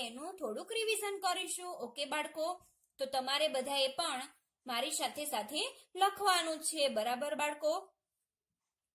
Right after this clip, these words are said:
તો તેનો પ્રશ્ન નંબર એક છે કે નીચે આપેલા પ્રશ્નોના ઉત્તર લખો. બરાબર બાળકો?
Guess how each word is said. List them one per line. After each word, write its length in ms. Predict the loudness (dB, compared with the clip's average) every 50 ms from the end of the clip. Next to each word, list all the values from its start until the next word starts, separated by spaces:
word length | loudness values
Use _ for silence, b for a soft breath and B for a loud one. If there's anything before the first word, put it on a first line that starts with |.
| _ _ -20 -20 _ _ -20 -20 -20 _ _ -20
તો 60 | -8
તેનો 340 | -2 2 2 2 2 2 -2 -4
પ્રશ્ન 380 | -2 -2 -2 0 0 0 -2 -4
નંબર 320 | -2 -2 -2 -2 0 -2 0 2
એક 200 | 2 2 2 0 -2 -4
છે 140 | -4 -4 -2
કે 140 | -2 -4 -4
નીચે 440 | -4 -6 -8 -10 -8 -2 2 4 4 4 4 2 -4
આપેલા 500 | -4 -2 -2 0 0 0 2 2 2 2
પ્રશ્નોના 680 | 0 0 -2 -2 -2 -2 -4 -4 -4 -4 -4 -6 -6 -8
ઉત્તર 400 | -12 -10 -4 0 2 4 4 2 0 B B B B _ 2
લખો. 360 | 4 4 4 4 2 -4 -4 -2
બરાબર 440 | 0 2 2 2 2 2 2 0
બાળકો? 380 | 2 0 0 0 -2 -4 -4 -4